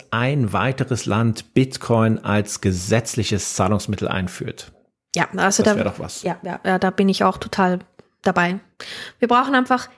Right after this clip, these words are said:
Speaker 2: jedes Jahr mindestens ein weiteres Land mit Bitcoin als Legal Tender.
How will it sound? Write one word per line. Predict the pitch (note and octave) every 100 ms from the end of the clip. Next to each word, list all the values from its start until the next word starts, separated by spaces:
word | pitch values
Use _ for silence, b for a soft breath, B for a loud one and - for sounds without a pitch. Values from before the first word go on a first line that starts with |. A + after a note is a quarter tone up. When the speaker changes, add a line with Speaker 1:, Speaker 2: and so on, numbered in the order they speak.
| -
Speaker 2:
jedes | F#3+ G#3 C4 F#4 G4
Jahr | D4 B3+ D4
mindestens | A#3+ B3 C4 C#4+ D#4+ D#4+ E4 - D4+ D4+
ein | - A#3+ A#3
weiteres | A3 A3+ A#3+ A#3
Land | A3+ G#3+ G#3+
mit | G3+
Bitcoin | - G#3+ - G#3+ G#3
als | F#3+ F#3+ F#3 -
Legal | F#3+ F#3 F3 F3+
Tender. | F3 F3+ E3+ E3+ F#3